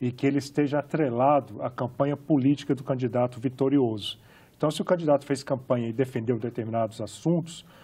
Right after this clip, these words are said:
o plano plurianual dele tem que refletir essa prioridade que ele deu pra aqueles assuntos. É, na parte do, da lei orçamentária, nós queremos que a lei orçamentária seja mais realista do que ela é hoje.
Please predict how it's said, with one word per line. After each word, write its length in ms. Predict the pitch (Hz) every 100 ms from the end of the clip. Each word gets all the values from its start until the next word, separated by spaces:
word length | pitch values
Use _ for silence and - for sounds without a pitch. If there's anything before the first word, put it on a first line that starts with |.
| - -
o 40 |
plano 360 | - 147 170 170
plurianual 580 | 156 143 127 120 120
dele 320 | 107 123 156 123
tem 320 | - 175 196
que 180 | - 185
refletir 720 | 165 160 151 131 - 151 156 - -
essa 240 | 139 131
prioridade 560 | 131 135 127 127 123 123
que 60 |
ele 80 | 127
deu 140 | 117 127
pra 120 | 127
aqueles 320 | 123 120 120
assuntos. 580 | 131 - 104 98 - - - - - - - - -
É, 280 | 117 113 131
na 240 | 123 165
parte 360 | 180 175 175 151
do, 180 | 135
da 140 | 127 123
lei 180 | 120 123
orçamentária, 960 | 120 123 117 107 - 147 160 139 110 98 - - - -
nós 200 | 123 127
queremos 320 | - 135 143 151
que 100 | 143
a 40 |
lei 100 | 131
orçamentária 920 | 131 - 127 120 113 - 143 135 123
seja 340 | - - 147 135
mais 240 | 143 156
realista 560 | 151 147 123 131 135 131
do 100 | 127
que 100 | 135
ela 120 | 135
é 40 |
hoje. 380 | 131 107 95 -